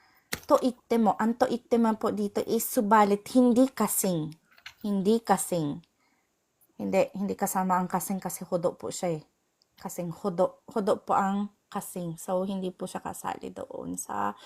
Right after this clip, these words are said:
pinag-aaralan nating word. Kaya, magiging normal form po. Ah,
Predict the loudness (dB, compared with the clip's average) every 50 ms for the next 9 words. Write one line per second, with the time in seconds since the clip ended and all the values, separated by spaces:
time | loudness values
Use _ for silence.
0 | -20 -20 -20 -20 -20 -20 _ _ -8 -6 -6 -2 -2 -2 -2 -2 -4 -4 -2 -2
1 | -2 -2 -4 -4 -4 -4 -6 -6 -8 -8 -8 -4 -2 -2 -2 -2 -2 -4 -2 -2
2 | -2 -2 -2 -4 -8 _ _ _ _ _ _ _ _ -16 -14 -12 -10 -8 -6 -4
3 | -4 -2 0 0 -2 -2 -4 -6 -8 -8 -10 _ -14 -16 -14 -10 -10 -12 -12 -10
4 | -10 -10 -8 -8 -8 -8 -10 -10 -12 -14 _ _ _ _ _ _ _ _ _ _
5 | _ _ _ _ _ -12 -10 -8 -6 -6 -6 -6 -8 -8 -10 -12 _ -20 -20 -20
6 | -20 -20 _ _ _ _ _ -20 -20 -20 -20 -20 -20